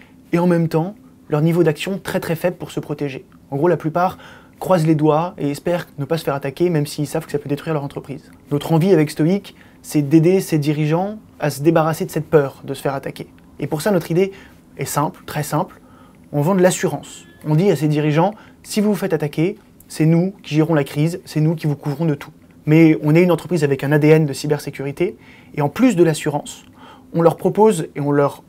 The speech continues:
met à disposition des outils de protection et de monitoring de leurs risques.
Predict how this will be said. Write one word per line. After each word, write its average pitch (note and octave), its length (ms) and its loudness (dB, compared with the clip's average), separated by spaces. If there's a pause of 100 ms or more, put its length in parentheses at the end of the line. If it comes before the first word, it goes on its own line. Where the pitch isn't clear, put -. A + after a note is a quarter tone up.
met E3+ 140 4
à G3+ 80 6
disposition E3 640 -4 (360)
des D3+ 240 4
outils G3+ 480 -4 (140)
de D3 260 2
protection E3+ 800 -4
et D3 80 -2
de D3 80 0
monitoring E3 420 2
de D#3+ 80 2
leurs D3 140 2
risques. - 400 -14